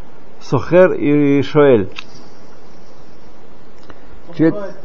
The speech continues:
Speaker 2: синяк?
Speaker 1: Хабура это, да, ну, так сказать, телесное повреждение,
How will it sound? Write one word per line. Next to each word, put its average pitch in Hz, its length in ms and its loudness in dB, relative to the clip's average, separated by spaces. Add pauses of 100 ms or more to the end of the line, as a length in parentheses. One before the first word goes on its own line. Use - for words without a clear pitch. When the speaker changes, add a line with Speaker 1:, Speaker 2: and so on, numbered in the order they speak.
(500)
Speaker 2:
синяк? 190 240 -8 (360)
Speaker 1:
Хабура 180 340 4
это, 202 240 4
да, 117 520 4 (500)
ну, 247 560 -6
так 113 120 -6 (120)
сказать, 104 240 -2 (180)
телесное 185 460 6
повреждение, 135 580 0